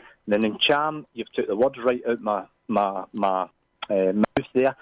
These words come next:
And you could also looked at the Cham incident on two different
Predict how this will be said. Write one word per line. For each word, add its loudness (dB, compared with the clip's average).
And -2
you 0
could 0
also 0
looked 0
at -2
the -2
Cham 0
incident -2
on 0
two 2
different -4